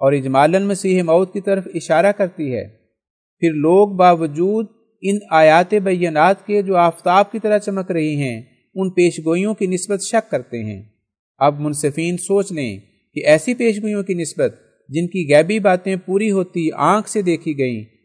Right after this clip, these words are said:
شک کرنا اگر حماقت نہیں تو اور کیا ہے؟ اس قدر جو میں نے احادیث کی روح سے مسیح موت کی پیش گوئی کے بارے میں لکھا ہے، میں یقین رکھتا ہوں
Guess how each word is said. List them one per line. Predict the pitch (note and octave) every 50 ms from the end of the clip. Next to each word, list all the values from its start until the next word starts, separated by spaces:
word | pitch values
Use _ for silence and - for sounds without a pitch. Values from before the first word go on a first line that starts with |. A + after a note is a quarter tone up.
| _ _
شک | - - - G3 G#3 G3+ -
کرنا | - F#3 E3 E3 D#3+ D3 C3 A#2 A#2+ _ _ _ -
اگر | C#3+ C#3+ D3 D3+ C#3+
حماقت | C3+ C3 B2+ C3 C3 C#3 - A3+ G#3 - -
نہیں | F3 E3 E3 E3
تو | D3+ - C#3+
اور | C#3 C3+
کیا | C3+ - - A2+ A2+ C#3 C#3+ C3+
ہے؟ | A#2+ - - _ _ _ _ _ _ _ _ _ _ _ _ _ _ _
اس | - E3 - -
قدر | - F3 D#3+ F3 F#3 F#3+
جو | F3+ F3 F3
میں | E3+ E3+ E3
نے | F3 F3 F3+
احادیث | - - D#3 D#3 D#3 D3+ D3 D3+ E3+ F#3 F3+
کی | - F#3 F3
روح | F3 F3+ F#3 F3+ -
سے | F#3 F3+ F3+ F#3 F3+ _ _ _ _
مسیح | C#3+ C#3+ C#3+ - E3+ F3 E3+
موت | E3 D#3 D#3 E3+ F3+ F3+ -
کی | F#3+ F#3
پیش | - F3 F3 E3 - D#3+
گوئی | D#3 D#3+ F3 F#3+
کے | F#3 G3 F#3
بارے | E3 D#3+ D#3+ E3 F3
میں | F3+ F3+
لکھا | E3+ F3 F3 - - F#3+ F3+
ہے، | D#3+ C3+ G#2 - - _ _ _ _ _ _ _
میں | C3+ D3 D#3
یقین | D#3+ D#3+ D#3+ E3 G3 G3+ A3 G#3+ F3+
رکھتا | D#3 C#3+ _ - D3
ہوں | C3+ C3+ C3 B2 A#2+